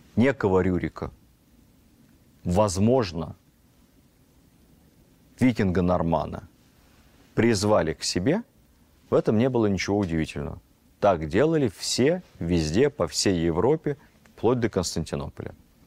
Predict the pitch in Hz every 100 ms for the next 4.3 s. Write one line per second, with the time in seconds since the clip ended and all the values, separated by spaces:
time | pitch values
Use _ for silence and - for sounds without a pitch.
0 | _ - - _ - 110 123 120 95 82
1 | 92 95 90 107 - - 82 80 85 87
2 | 82 80 85 127 165 202 _ - 107 147
3 | 139 - 120 104 85 92 - 87 85 78
4 | 76 78